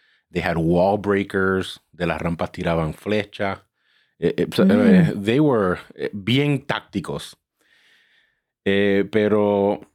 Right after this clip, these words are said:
Speaker 1: bueno, con estas rampas ellos rodeaban toda la ciudad para entrar y salir y atacar y hacer de todo.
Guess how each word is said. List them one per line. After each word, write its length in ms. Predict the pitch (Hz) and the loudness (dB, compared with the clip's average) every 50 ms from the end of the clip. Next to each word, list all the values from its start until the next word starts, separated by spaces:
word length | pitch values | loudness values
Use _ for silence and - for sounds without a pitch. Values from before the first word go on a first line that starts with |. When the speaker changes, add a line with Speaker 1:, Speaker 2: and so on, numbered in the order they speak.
| _ _ _ _ _ _ _ _ _ _ _ _ _ _ _ _ _ _ | _ _ _ _ _ _ _ _ _ _ _ _ _ _ _ _ _ _
Speaker 1:
bueno, 340 | - 117 135 139 123 107 85 - - - _ _ _ _ _ _ _ _ _ _ _ _ _ _ _ _ _ _ _ _ _ _ _ _ _ | -2 -2 0 0 0 -2 -4 -8 -12 -20 _ _ _ _ _ _ _ _ _ _ _ _ _ _ _ _ _ _ _ _ _ _ _ _ _
con 240 | _ - 120 120 120 | _ -2 0 0 0
estas 240 | 135 135 - 160 156 | 0 0 0 0 0
rampas 340 | 170 160 165 165 165 139 131 | 0 -2 -2 -2 -2 0 0
ellos 160 | 131 127 123 | 0 0 0
rodeaban 480 | 135 127 123 120 120 123 127 120 104 | 2 2 2 2 2 2 0 0 0
toda 220 | - 117 113 113 113 | 0 0 0 2 0
la 100 | 113 113 | -2 -2
ciudad 340 | - - 101 90 76 - - - - _ _ _ _ _ | 0 0 2 2 0 -2 -6 -12 -20 _ _ _ _ _
para 280 | - 92 92 92 92 90 | -2 0 0 0 0 0
entrar 460 | 90 87 - 113 120 127 135 131 127 | -2 -2 -2 -2 -2 0 0 0 -2
y 60 | 117 | -2
salir 460 | 104 - 101 98 107 120 127 131 131 123 | -2 -2 -2 -2 0 0 2 2 2 2
y 120 | 110 101 95 | 2 2 2
atacar 500 | 90 87 - 90 - - 120 127 127 120 | 0 0 -2 -4 -2 -2 -2 -2 0 0
y 60 | 104 | -2
hacer 220 | 92 - 104 104 107 | 0 0 0 0 0
de 100 | 104 101 | 0 -2
todo. 320 | 95 98 85 73 69 69 | 0 -2 -4 -4 -6 -10